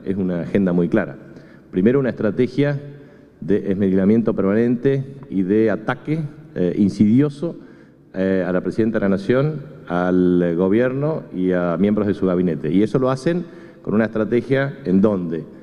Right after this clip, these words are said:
trabajan con el arco opositor político, con, eh, parte del arco sindical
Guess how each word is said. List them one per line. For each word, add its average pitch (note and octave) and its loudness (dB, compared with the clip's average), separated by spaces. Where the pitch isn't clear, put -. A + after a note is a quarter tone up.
trabajan F#2 -4
con G2+ -2
el G2 2
arco A#2+ 0
opositor G#2 -2
político, D3+ -2
con, B2+ 4
eh, F#2 0
parte A2+ -2
del G#2 2
arco G#2+ -2
sindical C#3 -2